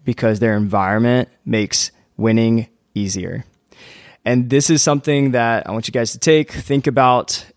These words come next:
If you need help in choosing an environment that might be best for you, then reach out to me. Um, reach out to me on Instagram, ravi patel dot D P T, or send me an email, Ravi, R A V I,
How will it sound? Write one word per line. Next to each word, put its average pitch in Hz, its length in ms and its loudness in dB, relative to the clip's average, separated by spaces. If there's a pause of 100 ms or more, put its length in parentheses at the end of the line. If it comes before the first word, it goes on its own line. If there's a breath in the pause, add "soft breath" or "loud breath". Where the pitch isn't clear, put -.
(120)
If 117 320 -2
you 120 140 0
need 139 280 2
help 135 260 0
in 120 140 -2
choosing 135 480 0
an 131 100 4
environment 117 500 2
that 95 140 -2
might 107 200 -4
be 104 120 -6
best 98 360 -6
for 143 80 -4
you, 151 340 -2 (440 loud breath)
then 127 120 2
reach 147 240 2
out 160 220 2
to 139 120 0
me. 95 280 -6 (180)
Um, 113 240 -2
reach 120 180 -2
out 123 140 2
to - 80 -6
me 131 80 2
on 127 140 0
Instagram, 131 680 0
ravi 120 260 2
patel 120 540 2
dot 107 220 -4
D 110 140 -8
P 117 120 -6
T, 165 380 -2 (340 loud breath)
or 120 220 0
send 127 260 2
me 123 120 4
an 120 180 0
email, 127 680 2 (240)
Ravi, 123 560 2
R 113 180 0
A 113 160 0
V 117 280 -2
I, 143 380 0